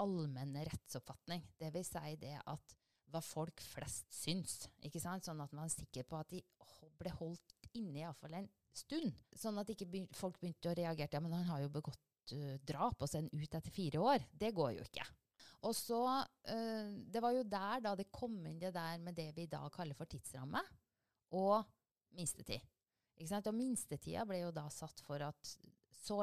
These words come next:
lenge skal han i alle fall sitte. Og nå sier jeg han, <laughs> men det kan også være, være, det er også snakk om kvinner her, selv om de er veldig få. Eh,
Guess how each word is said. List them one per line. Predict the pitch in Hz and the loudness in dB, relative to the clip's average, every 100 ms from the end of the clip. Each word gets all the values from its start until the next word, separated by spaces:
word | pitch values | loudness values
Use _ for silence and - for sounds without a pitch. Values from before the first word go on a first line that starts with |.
| 202 | 2
lenge | 170 131 | 0 -2
skal | - 165 | -4 -4
han | 165 | -2
i | 143 | -2
alle | 104 - | -4 -6
fall | - 139 | -6 -6
sitte. | - - - 139 - _ _ _ _ _ _ _ | -6 -8 -8 -8 -12 _ _ _ _ _ _ _
Og | - | -6
nå | 165 | -4
sier | 156 151 | -2 -2
jeg | 151 - - | -2 -6 -4
han, | 151 175 - - | -2 -2 -4 -10
<laughs> | 160 | -6
men | - - 156 | -2 0 0
det | - | -2
kan | - - 180 - | -2 -2 -4 0
også | 180 - - 135 185 160 | 0 0 -2 -2 -2 -2
være, | - 143 - - - - 165 151 | -4 -6 -4 -6 -4 -4 -2 2
være, | 151 147 151 - 196 | 4 2 0 -10 2
det | 180 | 4
er | 190 | 4
også | 170 | 4
snakk | 160 143 | 0 0
om | 151 | 0
kvinner | - 135 131 147 | 2 2 4 4
her, | 147 | 2
selv | 147 131 | 2 0
om | 131 | 0
de | 131 | 0
er | 143 | 0
veldig | 147 131 135 | 0 -2 0
få. | 170 175 - - - - - | 2 0 -2 -20 -18 -16 -2
Eh, | 156 156 | 0 2